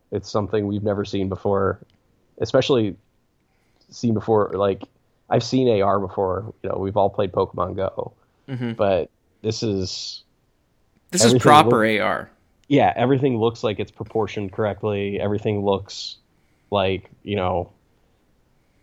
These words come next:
Speaker 1: things look a little ghosty in the, in the videos we've seen, but that's also because we're only seeing one eye of the, um,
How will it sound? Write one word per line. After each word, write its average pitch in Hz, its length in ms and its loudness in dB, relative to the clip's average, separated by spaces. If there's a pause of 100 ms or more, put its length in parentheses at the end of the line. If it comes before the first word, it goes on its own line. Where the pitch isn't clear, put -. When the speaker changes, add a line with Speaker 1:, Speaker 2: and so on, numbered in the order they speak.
(760)
Speaker 1:
things 147 240 6
look 139 160 2
a 156 40 2
little 117 220 4
ghosty 110 560 -4
in 110 120 -2
the, 104 200 -4
in 104 140 -2
the 101 80 0
videos 104 380 0
we've 113 140 2
seen, 113 280 0
but 104 100 0
that's 101 180 0
also 101 220 0
because 101 260 -2
we're 107 80 2
only 104 180 2
seeing 101 260 -2
one 101 180 2
eye 98 280 4
of 107 240 -4
the, 101 360 -4 (920)
um, 98 560 0